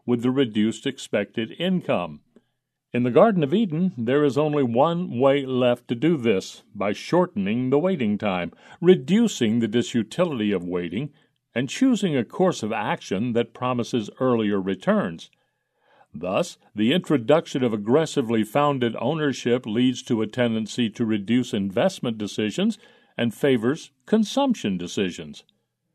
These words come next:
Put drastically, it leads to a tendency to turn philosophers into drunks. This tendency is permanent and more pronounced when the threat of intervention with the natural owner's right is permanent,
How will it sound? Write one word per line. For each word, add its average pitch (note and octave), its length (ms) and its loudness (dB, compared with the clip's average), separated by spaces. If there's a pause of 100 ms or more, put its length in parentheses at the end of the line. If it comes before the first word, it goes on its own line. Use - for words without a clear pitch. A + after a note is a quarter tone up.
(380)
Put D4+ 180 -4
drastically, B2 760 2 (340)
it D#3 140 -4
leads F#3 400 0
to C#3 180 4
a C#3 80 6
tendency C#3 680 -2
to A#2 80 -6
turn A#2 320 -2
philosophers A#2 800 -2
into E3 220 -4
drunks. D#3+ 580 0 (880)
This A#3+ 220 0
tendency A2+ 680 0
is A2 140 -2
permanent C#3+ 580 2
and D#3 160 -2
more C#3+ 220 2
pronounced D3+ 760 -2
when B2+ 140 2
the A2+ 100 0
threat F#3 400 0
of A2 140 -4
intervention G#2+ 760 -4
with G2+ 160 0
the G#2 80 -4
natural G#2 560 0
owner's G#2 480 -2
right G2 320 0
is C3 160 -8
permanent, G2 600 -2